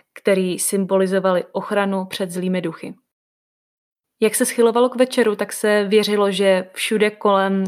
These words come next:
je čím dál víc přítomná ta posvátná magická moc, která narůstá, a proto se vyplatí provádět věštění, eh, věnovat se seberozvojovým rituálům a sbírat byliny, které jsou právě v tenhle den daleko účinnější.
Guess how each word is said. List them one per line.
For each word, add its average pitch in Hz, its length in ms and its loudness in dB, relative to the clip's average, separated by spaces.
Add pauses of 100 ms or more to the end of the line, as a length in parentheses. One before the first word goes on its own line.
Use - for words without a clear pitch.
je 190 220 0
čím 196 240 -4
dál 190 240 2
víc 190 180 -8
přítomná 190 840 -2
ta 185 180 2
posvátná 196 760 0
magická 185 500 -2
moc, 190 240 -2
která 185 300 -4
narůstá, 190 580 -2 (500)
a 185 140 0
proto 196 260 -4
se 196 120 -2
vyplatí 190 380 -2
provádět 180 460 -2
věštění, 208 560 -2 (140)
eh, 180 200 -2
věnovat 185 400 0
se 185 440 -2
seberozvojovým 190 920 0
rituálům 196 640 0
a 196 60 -6
sbírat 185 320 -4
byliny, 185 380 -2 (160)
které 196 160 -2
jsou 185 360 -4
právě 185 340 -2
v 185 80 -12
tenhle 190 300 -2
den 185 200 -2
daleko 180 300 -2
účinnější. 190 720 -10